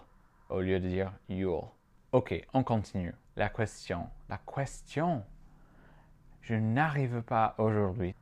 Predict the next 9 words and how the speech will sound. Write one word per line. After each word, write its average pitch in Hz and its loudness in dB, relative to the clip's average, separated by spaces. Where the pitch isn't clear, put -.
Excuse 135 4
me, 101 2
I'm 156 4
lost 107 6
and 104 -2
I'm 107 2
not 131 4
from 117 2
here. 90 -8